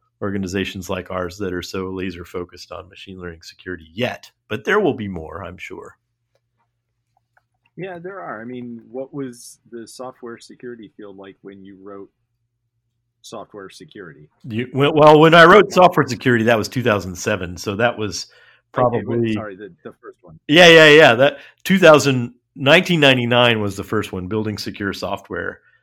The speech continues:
Speaker 1: It was pretty small.
Speaker 2: Yeah.
Speaker 1: There were about thirty of us, and we all knew each other, and a lot of them were academics. So, you know, that's grown into a probably four to ten billion dollar industry right now.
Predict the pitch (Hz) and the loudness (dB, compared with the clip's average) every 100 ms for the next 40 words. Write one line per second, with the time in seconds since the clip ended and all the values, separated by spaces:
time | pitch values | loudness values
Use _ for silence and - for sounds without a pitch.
0 | _ - 311 233 - 165 160 - 117 113 | _ 0 2 2 2 0 -2 0 2 2
1 | 120 _ - 151 160 165 131 120 120 - | 0 _ -20 -8 -2 0 2 4 4 0
2 | - 110 107 104 95 101 92 - - 113 | -4 -4 -2 -4 -6 -10 -12 -20 -20 -12
3 | 110 104 98 98 95 92 98 95 92 92 | -6 -4 -4 -6 -8 -8 -8 -6 -6 -8
4 | 92 101 101 95 95 95 95 90 87 87 | -6 -4 -4 -6 -12 -14 -12 -12 -14 _
5 | 87 87 _ - _ _ _ _ _ - | -20 -20 _ -20 _ _ _ _ _ -12
6 | 117 104 101 98 - _ _ _ 156 151 | -6 -4 -6 -8 -14 _ _ _ -2 2
7 | 135 156 180 - 151 147 143 135 127 113 | 2 2 0 0 0 0 -2 -4 -6 -8
8 | - 185 180 170 139 143 135 135 127 - | -8 -6 -4 -4 -2 0 2 2 -2 -10
9 | _ _ - - 143 135 139 135 131 98 | _ _ -20 -4 0 2 4 2 -2 -6
10 | - 123 123 113 120 120 117 117 117 117 | -6 -6 -4 -4 -4 -4 -4 -2 0 -2
11 | 113 120 117 - - 123 123 _ - 117 | -4 -10 -12 -14 -12 -12 -12 _ -12 -10
12 | 110 117 120 120 120 | -10 -8 -6 -6 -8